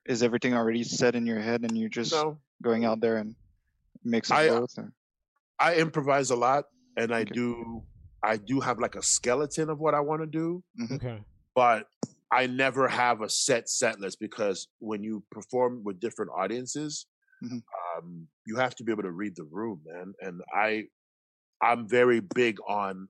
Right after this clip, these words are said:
Speaker 2: okay, let me just see the audience. Like, especially if I'm headlining, I, I get a chance to watch the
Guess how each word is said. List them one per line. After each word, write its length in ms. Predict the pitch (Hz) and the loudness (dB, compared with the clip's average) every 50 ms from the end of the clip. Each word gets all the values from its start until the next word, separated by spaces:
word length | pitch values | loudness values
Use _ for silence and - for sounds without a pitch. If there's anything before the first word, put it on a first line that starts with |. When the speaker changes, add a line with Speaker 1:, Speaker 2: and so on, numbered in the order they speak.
| - 104 | -10 -12
Speaker 2:
okay, 200 | 98 - 113 101 | -10 -6 -6 -4
let 120 | 95 104 107 | -4 -4 -4
me 120 | 120 123 | -6 -6
just 360 | 117 135 123 - - - - | -6 -4 -4 -2 -2 -2 -2
see 160 | - 127 123 | -2 -2 -2
the 140 | 113 123 110 | 0 -2 -2
audience. 420 | 90 95 98 101 101 101 104 - - | 0 0 0 0 0 -2 -4 -4 -4
Like, 160 | 107 - - _ _ - - - - - _ _ _ _ _ - | -6 -6 -8 _ _ -20 -20 -20 -20 -20 _ _ _ _ _ -6
especially 300 | - 165 160 151 180 170 | 0 0 2 2 2 0
if 40 | |
I'm 120 | 139 120 107 | -2 -2 0
headlining, 460 | 113 123 120 117 110 104 104 104 101 101 | 2 0 2 2 0 -2 -4 -4 -6 -6
I, 40 | 107 - - | -6 -2 -2
I 60 | 117 117 | 0 0
get 120 | 123 120 | 2 0
a 40 | 113 | 0
chance 280 | 104 - 123 113 104 - | 0 -2 -4 -4 -6 -6
to 80 | - 101 | -6 -4
watch 300 | 95 104 98 92 - - | -2 -2 -2 -4 -4 -8
the 60 | 104 | -8